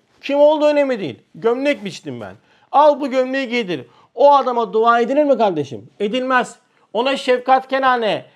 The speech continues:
destek verir mi? Verilmez. Bitti. Bu adam kim? Önemli değil.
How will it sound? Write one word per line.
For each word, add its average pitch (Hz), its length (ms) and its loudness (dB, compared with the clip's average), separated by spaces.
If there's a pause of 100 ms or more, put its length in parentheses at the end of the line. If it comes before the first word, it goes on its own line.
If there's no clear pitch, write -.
(140)
destek 233 520 0
verir 262 260 4
mi? 160 340 -4
Verilmez. 240 640 0 (520)
Bitti. 277 440 -6 (2750)
Bu 294 140 4
adam 302 320 2
kim? 226 280 -6
Önemli 202 400 -4
değil. 311 260 -6